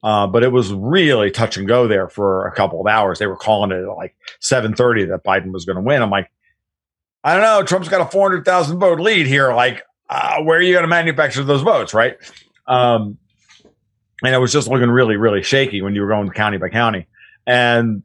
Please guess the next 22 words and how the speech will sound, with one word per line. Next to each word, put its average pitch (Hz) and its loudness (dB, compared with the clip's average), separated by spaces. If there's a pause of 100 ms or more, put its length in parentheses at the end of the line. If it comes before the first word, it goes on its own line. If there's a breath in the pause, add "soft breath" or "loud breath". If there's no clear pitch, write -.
I 127 -6
mean, 139 0 (500)
uh, 160 -4 (260)
Rhode 156 2
Island 202 4
right 156 2
now 151 2
is 123 -2
two 143 -4
thousand 120 2
votes. - -6 (1300)
Of 147 2
all 147 4
things, 104 -6
Rhode 127 2
Island 131 0
is 101 -8
two 120 -6
thousand 104 0
votes. 95 -4
And 107 -8
if, 104 -4